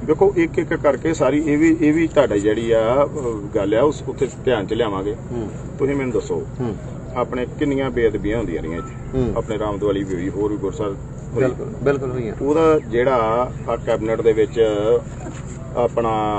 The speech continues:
Speaker 1: ਅਹ, ਕਰ ਦਿੱਤਾ ਗਿਆ ਪਾਸ ਦੇ ਵਿੱਚ ਕਿ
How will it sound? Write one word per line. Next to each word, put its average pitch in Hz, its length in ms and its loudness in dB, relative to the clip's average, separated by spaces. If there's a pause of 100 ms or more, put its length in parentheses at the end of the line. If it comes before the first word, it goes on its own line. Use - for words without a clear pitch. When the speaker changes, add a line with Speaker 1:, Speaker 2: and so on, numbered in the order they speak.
(220)
Speaker 1:
ਅਹ, 104 420 -4 (680)
ਕਰ 117 140 2
ਦਿੱਤਾ 120 300 2
ਗਿਆ 120 180 6
ਪਾਸ 110 320 2
ਦੇ 110 120 4
ਵਿੱਚ 107 220 2
ਕਿ 113 140 2